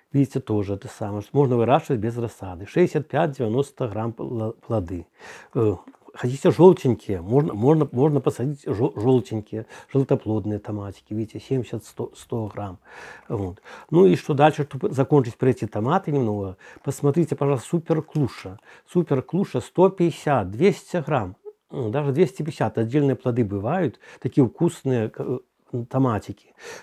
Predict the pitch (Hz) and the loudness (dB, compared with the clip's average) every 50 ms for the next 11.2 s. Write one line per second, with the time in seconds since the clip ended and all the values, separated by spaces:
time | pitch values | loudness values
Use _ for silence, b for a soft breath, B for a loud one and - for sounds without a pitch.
0 | B - 156 147 - - - - 147 131 135 139 127 147 151 160 151 147 127 110 | B 4 4 4 2 0 -4 -2 0 2 2 4 4 4 6 6 8 6 6 6
1 | 113 107 - 143 180 - - - 135 113 - 131 - - 131 127 123 127 - 135 | 4 -2 0 -2 -2 -2 -2 -6 -6 -4 -4 -4 -2 0 2 2 2 2 2 -2
2 | - - - - 131 120 113 117 113 107 - - 139 131 120 131 156 156 135 113 | -6 -10 -6 -4 -4 -2 -2 -2 -4 -6 -4 0 0 2 4 6 6 6 6 6
3 | 113 107 101 - 139 - _ - - 98 90 87 117 147 196 208 208 B B B | 2 -4 -4 -6 -10 -10 _ -10 -10 -10 -8 -4 -2 0 0 0 -2 B B B
4 | B B B B 151 156 156 - 110 101 - - - 147 170 - - 156 135 - | B B B B 6 6 6 4 0 0 -2 -2 -2 -2 -2 -2 -2 -4 -4 -2
5 | - 113 127 127 - 120 120 120 117 113 110 110 107 95 - 104 101 92 - B | -2 -2 -2 -2 -2 -4 -4 -2 -2 -2 0 0 -2 -2 -4 -8 -12 -14 -14 B
6 | B B B B B 180 175 156 - 139 135 143 135 117 - - 123 117 113 110 | B B B B B 4 4 4 4 2 4 6 4 4 2 -2 -6 -4 -4 -4
7 | 98 - - 156 180 220 220 208 196 196 - 160 - - 156 147 143 131 139 139 | -4 -2 2 4 4 6 6 4 2 2 0 -2 0 2 2 2 2 4 4 4
8 | 131 127 127 123 120 127 - _ _ - _ _ _ _ _ _ - _ _ - | 4 4 2 0 -2 -4 -6 _ _ -20 _ _ _ _ _ _ -20 _ _ -20
9 | _ - - - 127 127 - - 113 123 131 120 107 - - 117 - - - 120 | _ -10 -2 2 2 2 2 2 2 4 4 4 2 0 -4 -8 -8 -6 -4 -2
10 | 120 120 - - 123 113 - - 143 135 117 131 120 - 139 131 127 - - 156 | -2 -2 -4 -4 -8 -6 -2 0 0 2 2 0 -4 -6 -6 -8 -8 -4 0 2
11 | 156 147 143 135 | 2 2 2 0